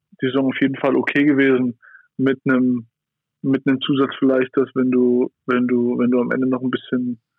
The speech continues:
ein bisschen, äh, was draufgepackt hättest, dass du die Chance gehabt hättest, die Euroleague zu gewinnen. Äh, das von, von daher war das, war das okay, glaube ich. Äh, für mich persönlich lief's,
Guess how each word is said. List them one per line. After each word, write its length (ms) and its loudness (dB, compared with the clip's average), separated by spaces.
ein 60 -4
bisschen, 440 -2
äh, 480 -6
was 140 -4
draufgepackt 580 -2
hättest, 180 0
dass 120 -4
du 80 0
die 60 0
Chance 300 -2
gehabt 200 0
hättest, 260 -2
die 120 2
Euroleague 320 2
zu 80 0
gewinnen. 280 0
Äh, 400 2
das 200 0
von, 240 0
von 180 0
daher 400 0
war 120 2
das, 140 0
war 160 0
das 120 0
okay, 420 2
glaube 360 4
ich. 80 -6
Äh, 400 2
für 100 0
mich 160 2
persönlich 440 2
lief's, 420 0